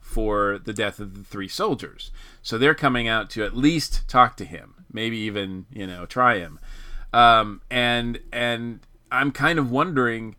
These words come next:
how they know that. And I'm, I would not all be surprised if Safiya tipped them off.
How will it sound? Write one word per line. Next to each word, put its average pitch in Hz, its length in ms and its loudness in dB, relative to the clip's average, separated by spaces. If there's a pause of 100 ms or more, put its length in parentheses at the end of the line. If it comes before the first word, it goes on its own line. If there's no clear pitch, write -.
(140)
how 151 340 2
they 127 220 2
know 147 280 2
that. 85 480 -10 (560)
And 113 120 -2
I'm, 139 320 4
I 123 160 2
would 131 320 4
not 156 240 6
all 139 200 8
be 135 400 4
surprised 117 1000 2
if 113 140 -6
Safiya 110 440 -4
tipped - 220 -12
them - 160 -12
off. - 340 -16